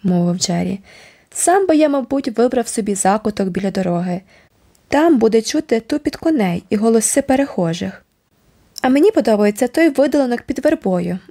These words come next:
озвалася Уна. «На тій берізці птахи в'ють затишні гнізда і, знай собі, виспівують уранці. А я поруч із портерами.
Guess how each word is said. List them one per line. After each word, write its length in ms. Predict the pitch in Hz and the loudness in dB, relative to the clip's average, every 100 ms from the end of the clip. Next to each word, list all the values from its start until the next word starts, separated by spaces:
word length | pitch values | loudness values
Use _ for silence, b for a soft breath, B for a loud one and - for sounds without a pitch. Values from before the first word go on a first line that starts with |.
| _ | _
озвалася 560 | 190 185 180 175 - 196 | -6 -4 -4 -4 -4 -4
Уна. 320 | 180 180 190 190 B B _ _ | -2 -4 -4 -8 B B _ _
«На 80 | 262 | -4
тій 160 | 254 320 | 0 2
берізці 500 | 320 330 392 - 214 | 4 2 2 0 -4
птахи 460 | - 226 - 330 | -2 -4 0 0
в'ють 380 | 330 240 320 320 | 2 0 0 0
затишні 520 | - 269 269 - 294 | 0 0 -2 -4 -4
гнізда 520 | 294 226 180 - 190 196 B B B - | -2 -2 -2 -4 -8 -8 B B B 0
і, 120 | 226 | 0
знай 300 | - 240 311 | 2 2 2
собі, 300 | - 202 220 | 0 0 0
виспівують 600 | 214 - 294 294 302 - | 0 -2 -2 0 -2 -2
уранці. 640 | 294 233 185 185 - 208 - _ _ _ _ _ _ _ _ | -2 0 -2 -4 -6 -8 -10 _ _ _ _ _ _ _ _
А 100 | 214 | 0
я 340 | 202 220 285 226 B B B _ | 2 2 0 -2 B B B _
поруч 300 | - 349 349 | 0 0 0
із 140 | - - | -4 -6
портерами. 720 | - 196 - 196 190 190 214 | -2 -2 0 -4 -4 -6 -8